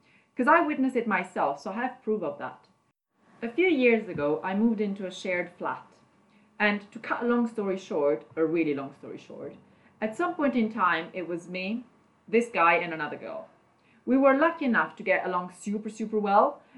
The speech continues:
and we are still friends to this day, to be fair, even if we eventually moved out from that place and, you know, we went kind of separate ways.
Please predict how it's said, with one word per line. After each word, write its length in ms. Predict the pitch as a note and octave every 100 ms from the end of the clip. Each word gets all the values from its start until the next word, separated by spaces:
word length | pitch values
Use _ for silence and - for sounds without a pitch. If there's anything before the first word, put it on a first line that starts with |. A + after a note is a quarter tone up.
| -
and 140 | A3
we 80 | A#3
are 80 | A#3
still 220 | A#3 A#3+
friends 420 | A3+ F#3+ F3+ F#3
to 140 | - F3+
this 240 | F#3 F3+
day, 180 | - B2
to 80 | -
be 120 | -
fair, 280 | - - - _ _ _ _ _
even 260 | - B3 A#3+
if 140 | A3+
we 140 | A3 F#3+
eventually 400 | F3+ F3 F#3 F3
moved 240 | E3 -
out 260 | G3+ G3+ -
from 140 | G3+
that 180 | G3 -
place 540 | G3 F#3 F3+ F3 F3
and, 100 | D#3+
you 60 | D3
know, 100 | C#3+
we 100 | D3
went 220 | D3 B2+
kind 140 | - A2+
of 100 | -
separate 380 | C#3+ - -
ways. 320 | G#2 - -